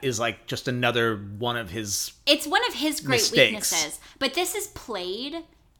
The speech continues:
Speaker 2: in, especially in the fandom of this series, as, like, Narcissa is, like, kind of is grouped together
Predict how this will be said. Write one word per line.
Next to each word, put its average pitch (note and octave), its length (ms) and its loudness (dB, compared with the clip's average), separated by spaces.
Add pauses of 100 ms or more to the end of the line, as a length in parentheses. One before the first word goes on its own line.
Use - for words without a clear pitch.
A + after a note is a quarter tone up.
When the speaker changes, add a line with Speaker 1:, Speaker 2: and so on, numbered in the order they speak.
Speaker 2:
in, G#3+ 260 0
especially G#3 560 -2
in G3 160 -6
the F3+ 80 -8
fandom F#3 520 -10
of A3 120 -14
this B3 140 -10
series, D4+ 600 -6
as, - 220 0
like, F#3+ 300 -4 (340)
Narcissa G#3+ 800 0
is, G3+ 160 -4
like, G#3 160 -4 (480)
kind A#3 240 -2
of A3 220 -6
is G3+ 160 -6
grouped A#3 500 -4
together A3 720 0